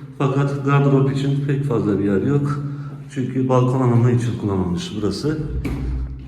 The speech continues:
Çıktığımızda hemen şuradan gösterelim. Balkon alanımız yine ön taraftaki hazine arazisine bakıyor. Fiyatımız çok uygun. Altı artı bir villa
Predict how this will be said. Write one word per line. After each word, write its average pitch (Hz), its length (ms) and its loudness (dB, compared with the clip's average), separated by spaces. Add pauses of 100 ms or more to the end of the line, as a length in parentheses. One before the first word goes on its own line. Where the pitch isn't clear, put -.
(140)
Çıktığımızda 131 720 2
hemen 139 360 2
şuradan 127 460 0
gösterelim. 117 760 2
Balkon 123 280 4
alanımız 127 420 4
yine 135 140 4
ön 135 180 4
taraftaki 127 600 2 (480)
hazine 113 320 2
arazisine 98 800 2
bakıyor. 143 380 2 (920)
Fiyatımız 143 500 -2
çok 160 220 -2
uygun. 127 560 2 (800)
Altı 120 320 -2
artı 127 260 -2
bir 107 180 -2
villa 117 280 2